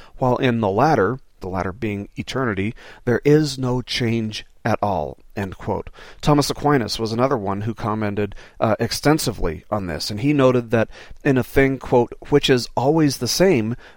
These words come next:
there is no before and after," end quote. In other words, an unchanging being has no before or after, uh, since that being is unchanging,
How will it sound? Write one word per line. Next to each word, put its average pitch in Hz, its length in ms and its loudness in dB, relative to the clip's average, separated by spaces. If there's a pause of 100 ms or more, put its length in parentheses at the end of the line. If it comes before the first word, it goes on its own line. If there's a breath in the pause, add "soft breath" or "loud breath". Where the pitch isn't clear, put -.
there 127 160 2
is 160 340 2
no 117 240 2
before 110 600 0 (100)
and 123 160 0
after," 107 640 -2
end 110 200 -6
quote. - 340 -2 (300 loud breath)
In 143 100 4
other 180 160 6
words, 110 300 0 (260 soft breath)
an 127 220 2
unchanging 151 760 0
being 113 520 0
has 139 420 -2
no 117 260 2
before 110 640 -2 (280 soft breath)
or 120 260 2
after, 101 500 2 (360 loud breath)
uh, 117 160 0
since 127 280 -4
that 139 240 -2
being 127 280 0
is 135 260 -2
unchanging, 117 760 -2